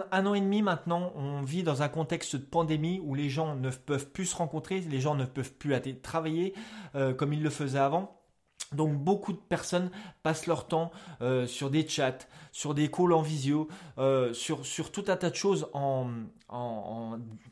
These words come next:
en, en, comment, on va dire en non présentiel. Euh, et beaucoup de boîtes, euh, telles que Zoom, telles que Skype, avaient fait beaucoup d'efforts, avaient beaucoup amélioré leur système, ben,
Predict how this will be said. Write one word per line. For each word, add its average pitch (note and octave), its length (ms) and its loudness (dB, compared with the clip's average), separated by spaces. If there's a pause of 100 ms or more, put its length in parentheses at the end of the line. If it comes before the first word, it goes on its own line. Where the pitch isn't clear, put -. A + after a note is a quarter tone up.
(160)
en, A2+ 80 -14
en, A2+ 280 -4
comment, A#2 340 -4
on G#2+ 60 -8
va B2+ 100 -4
dire B2+ 200 -4
en C3 120 2
non F#3 220 6
présentiel. E3+ 680 2 (440)
Euh, B2+ 680 2 (640)
et D3+ 120 -2
beaucoup F#3+ 300 2
de D#3 100 -2
boîtes, F3+ 500 4
euh, B2+ 380 2
telles C#3 260 0
que C#3+ 160 0
Zoom, F3 400 2 (160)
telles C3 220 -2
que C#3 160 2
Skype, E3 480 2 (280)
avaient C#3 220 2
fait F#3+ 200 4
beaucoup F#3 280 0
d'efforts, D#3+ 380 2
avaient C3 360 -2
beaucoup F3+ 440 0
amélioré D#3+ 480 2
leur C3+ 140 -2
système, D#3+ 520 -2 (320)
ben, B2+ 340 -4